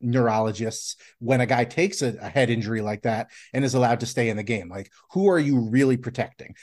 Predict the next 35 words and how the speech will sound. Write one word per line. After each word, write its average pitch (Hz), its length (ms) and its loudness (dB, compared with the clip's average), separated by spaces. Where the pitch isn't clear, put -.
That's 131 180 -2
probably 170 380 4
a 170 40 6
little 165 160 2
bit 160 140 -6
conspiracy 160 560 -4
theory 170 540 -2
for 165 160 -2
me, 185 320 0
uh, 135 220 2
but 127 280 0
that's, 139 160 -4
that's 147 160 -4
just - 220 -6
kinda 139 180 0
where 127 140 4
I 120 60 4
go 123 180 2
sometimes 113 420 -4
when 113 80 -4
a 104 40 -6
guy 113 120 0
takes 127 300 -6
a - 20 -8
hit 131 140 -4
to 123 80 -8
the 101 80 -8
head 139 180 -2
like 104 200 -4
that, 95 240 -10
but 127 100 -4
doesn't 120 320 0
leave 113 220 -2
the 98 60 -10
game. 92 420 -8